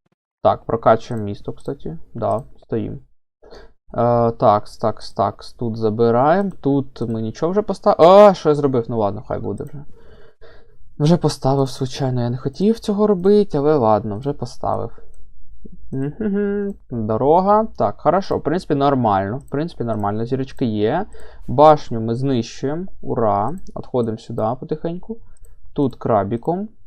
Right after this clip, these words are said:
Тут, е, тризуб, тризуб, тризуб. Отут тепер на Західному фронті. На Західному фронті у нас, як відомо, без змін. Тут отходимо потрошку, тут підходимо потрошку. О, який, диви. Залітаємо, диви.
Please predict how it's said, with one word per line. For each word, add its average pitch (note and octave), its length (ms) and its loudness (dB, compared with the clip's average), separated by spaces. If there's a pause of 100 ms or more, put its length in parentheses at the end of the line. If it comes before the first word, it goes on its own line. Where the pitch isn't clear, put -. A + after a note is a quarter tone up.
(380)
Тут, B2 380 -4
е, G#2+ 100 -2
тризуб, B2 560 -4
тризуб, G#2+ 460 -4
тризуб. B2 360 -4
Отут F#3 320 0
тепер A#2+ 380 -2
на D3+ 240 2
Західному B2+ 540 2
фронті. A2+ 460 -10 (420)
На B2 100 -2
Західному F3 460 2
фронті F3 440 -2
у D3 60 2
нас, C#3 300 0
як D3 160 -2
відомо, C3 420 0
без A#2 340 0
змін. A2 540 -6 (160)
Тут C3 140 -10
отходимо A#2 480 -4
потрошку, - 520 -8
тут C3+ 200 -8
підходимо A2 500 -6
потрошку. - 560 -10 (960)
О, C#3+ 260 10 (220)
який, G#2+ 300 -2
диви. G2+ 300 0 (320)
Залітаємо, C#3+ 840 2
диви. - 220 -10